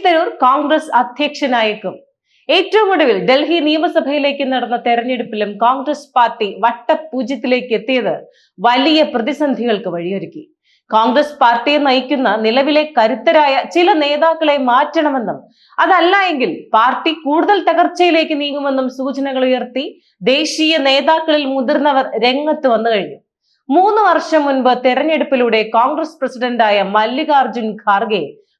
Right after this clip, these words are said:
പൂർണ്ണ പരാജയമാണെന്ന വിലയിരുത്തലിലാണ് മുതിർന്ന നേതാക്കൾ. പാർട്ടിയെ നയിക്കാൻ പ്രാപ്തിയുള്ള പ്രായം കുറഞ്ഞ നേതാക്കളിൽ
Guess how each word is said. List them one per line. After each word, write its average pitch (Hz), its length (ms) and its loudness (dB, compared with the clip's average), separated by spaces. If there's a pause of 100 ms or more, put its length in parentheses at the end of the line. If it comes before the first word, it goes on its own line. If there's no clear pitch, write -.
(100)
പൂർണ്ണ 381 340 4 (160)
പരാജയമാണെന്ന 294 840 4 (100)
വിലയിരുത്തലിലാണ് 254 840 2 (140)
മുതിർന്ന 233 500 -2
നേതാക്കൾ. 180 420 -2 (500)
പാർട്ടിയെ 233 540 2
നയിക്കാൻ 247 400 0 (140)
പ്രാപ്തിയുള്ള 247 600 2 (260)
പ്രായം 349 400 2 (100)
കുറഞ്ഞ 285 340 2
നേതാക്കളിൽ 262 560 2